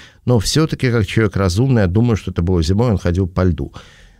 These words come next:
Ну, если бы он ходил по льду, то это бы не воспринималось никем в качестве чуда. Между тем, мы видим, что апостолы реагируют на это именно с большой,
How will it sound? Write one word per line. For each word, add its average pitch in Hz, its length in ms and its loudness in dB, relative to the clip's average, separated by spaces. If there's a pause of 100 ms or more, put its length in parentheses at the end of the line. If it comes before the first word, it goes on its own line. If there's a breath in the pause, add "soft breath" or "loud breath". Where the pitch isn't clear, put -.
Ну, - 360 -6
если 139 260 -6
бы 151 60 -6
он 127 80 -6
ходил 147 280 -4
по 147 140 -4
льду, 160 320 -2
то 107 640 -2
это 120 220 -4
бы 117 160 0
не 120 240 2
воспринималось 123 720 -2
никем 107 240 -4
в 92 40 -8
качестве 107 460 -6
чуда. 92 440 -2
Между 80 300 -10
тем, 123 220 -2
мы 92 140 0
видим, 117 300 -2
что 82 180 -6
апостолы 127 560 -2 (380 loud breath)
реагируют 104 680 0
на 92 240 0
это - 160 -4
именно 113 640 0
с - 120 -8
большой, 90 720 -2